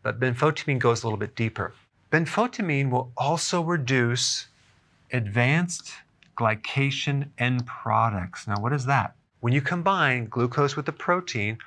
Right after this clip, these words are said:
or glucose with the fat under heat, you start creating these, these sticky proteins. Now, your body can make these,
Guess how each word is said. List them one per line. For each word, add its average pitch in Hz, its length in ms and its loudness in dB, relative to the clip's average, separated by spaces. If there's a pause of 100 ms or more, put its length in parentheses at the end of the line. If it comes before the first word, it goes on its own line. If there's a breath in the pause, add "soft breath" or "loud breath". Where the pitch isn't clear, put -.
(200 loud breath)
or 117 140 0
glucose 127 440 0
with 139 120 -6
the 143 80 -8
fat 135 480 2
under 120 320 -2
heat, 123 640 -4 (480 loud breath)
you 113 240 0
start 123 320 0
creating 120 720 -2 (440)
these, 117 520 0
these 123 180 2
sticky 156 420 -2
proteins. - 680 -2 (560 soft breath)
Now, 104 80 -2
your 110 160 -2
body 135 500 2
can 110 380 -4
make 139 260 0
these, 202 360 -4